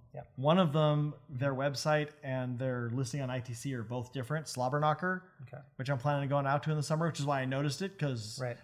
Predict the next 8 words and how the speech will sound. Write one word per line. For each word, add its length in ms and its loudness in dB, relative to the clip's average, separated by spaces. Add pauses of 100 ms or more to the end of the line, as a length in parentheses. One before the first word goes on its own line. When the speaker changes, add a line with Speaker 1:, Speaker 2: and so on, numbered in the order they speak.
(120)
Speaker 2:
the 100 4
event 260 4
listed 480 0
in 480 0 (600)
the 60 -2
Frontline 380 0
Gaming 240 2
site, 320 2